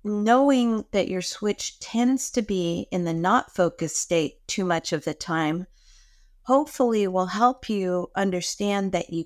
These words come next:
can get it to focus, but you have to work harder or do that differently from some other people.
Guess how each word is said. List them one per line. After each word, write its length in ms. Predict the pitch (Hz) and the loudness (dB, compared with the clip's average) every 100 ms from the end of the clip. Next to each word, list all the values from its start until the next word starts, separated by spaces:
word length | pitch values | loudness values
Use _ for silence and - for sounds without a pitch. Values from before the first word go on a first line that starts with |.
| - | -8
can 440 | - 240 262 277 | -2 2 4 4
get 200 | 233 196 | 4 0
it 120 | - | -4
to 140 | - 165 | -6 -10
focus, 880 | - 123 - - 175 240 - - _ _ _ _ - | -6 -8 -6 -4 -4 -4 -12 -20 _ _ _ _ -2
but 160 | 220 | 0
you 140 | 220 214 | 2 2
have 340 | 220 214 - | 2 0 -4
to 340 | 214 196 190 - - | 0 2 0 -2 -8
work 320 | 202 214 - | -2 0 -2
harder 560 | - 240 240 254 247 233 | 0 2 4 4 4 2
or 240 | 196 190 | 0 0
do 260 | 180 220 226 | 0 0 2
that 320 | 208 190 - | 2 0 2
differently 600 | 233 233 247 - 170 185 - | 0 2 -2 0 -4 -4 -4
from 160 | 196 | -6
some 260 | 196 208 214 | -2 0 2
other 220 | 247 311 | 2 0
people. 440 | - - - _ | -2 -12 -12 _